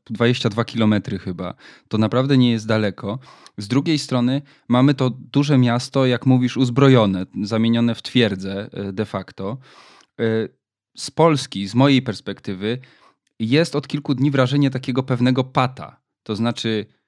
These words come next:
nie ma siły, żeby przepuścić jakiś zdecydowany szturm na Kijów, albo woli, bo on wiąże się z, e, rzezią po prostu w tym momencie, ale też bez szans na jakąś ukraińską kontrofensywę.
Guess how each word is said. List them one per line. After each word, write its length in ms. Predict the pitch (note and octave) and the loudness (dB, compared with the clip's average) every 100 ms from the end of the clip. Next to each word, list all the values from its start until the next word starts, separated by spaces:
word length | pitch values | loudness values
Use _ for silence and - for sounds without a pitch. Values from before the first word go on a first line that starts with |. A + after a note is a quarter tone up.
| _ _ | _ _
nie 220 | A2 D3 | 4 6
ma 160 | F3 B2+ | 6 2
siły, 280 | - A2+ G2 | 0 -4 -4
żeby 180 | A2+ A2+ | -4 -6
przepuścić 460 | B2+ - C3+ A#2+ | -6 -6 -4 -2
jakiś 220 | A2+ A2 | -2 -2
zdecydowany 560 | G2+ B2+ C3 B2+ C3+ B2+ | -2 -2 2 2 4 2
szturm 340 | - C#3 B2+ | 2 2 4
na 100 | A#2 | 2
Kijów, 440 | G#2 A2+ E2+ G2+ - | 0 -2 -2 -6 -4
albo 280 | A#2 A2+ A2 | 0 2 4
woli, 480 | A#2+ A2 F2+ E2+ - _ - | 6 4 2 -8 -14 _ -2
bo 160 | A#2 A2+ | 2 4
on 160 | A#2+ | 4
wiąże 320 | A#2 A#2+ A2+ | 4 4 2
się 300 | G#2+ A2+ A2+ | 0 -2 -2
z, 280 | - - - | -4 -12 -8
e, 40 | A2 A2 A2+ A2 - | -4 -2 -4 -6 -2
rzezią 380 | B2+ D3 G#2+ F2+ - _ | 4 6 4 -2 -8 _
po 120 | G2+ | -10
prostu 400 | G2+ F#2 - F#2 | -8 -8 -10 -14
w 60 | - | -6
tym 120 | G2+ | -4
momencie, 560 | G2 G2 F2+ - A#2 C3+ - - - - | -2 -4 -8 -8 -8 -8 -16 -20 -20 0
ale 180 | A#2+ C3 | 0 2
też 180 | C#3+ | -2
bez 240 | A2+ E3 - | 2 2 2
szans 240 | D3 C3+ | 0 0
na 80 | B2 | -2
jakąś 300 | A2+ A#2+ - | -2 -4 -6
ukraińską 480 | B2 B2+ C3 C3 B2 | -2 0 2 0 0
kontrofensywę. 920 | A#2 A#2+ B2 B2 A2+ B2 F#2 E2 | -2 -2 -2 -2 0 -2 -2 -6